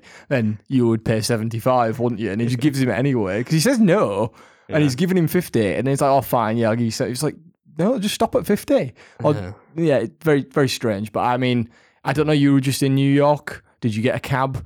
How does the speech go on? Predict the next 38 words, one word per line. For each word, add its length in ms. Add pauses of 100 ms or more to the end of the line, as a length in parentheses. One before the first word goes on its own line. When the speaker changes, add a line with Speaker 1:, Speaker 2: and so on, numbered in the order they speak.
Speaker 2:
Oh, 80
I 40
Speaker 1:
Did 60
Speaker 2:
was 100
Speaker 1:
you 80
Speaker 2:
nowhere 100
Speaker 1:
even 60
Speaker 2:
near, 100
I 20
Speaker 1:
bother 200
Speaker 2:
was, 100
Speaker 1:
with 140
that? 240
Speaker 2:
I 20
Speaker 1:
Or, 60
Speaker 2:
wasn't 220
Speaker 1:
like, 100
Speaker 2:
anywhere, 180
Speaker 1:
I 120
wouldn't. 200
I 120
Speaker 2:
anywhere 180
Speaker 1:
think 140
that 60
Speaker 2:
flipping 480
near 300
Manhattan, 540
man. 280
I 200
was, 180
I 140
Speaker 1:
<laughs> 100
Speaker 2:
just 140
got 180
in 80
my 100
car, 300
my, 160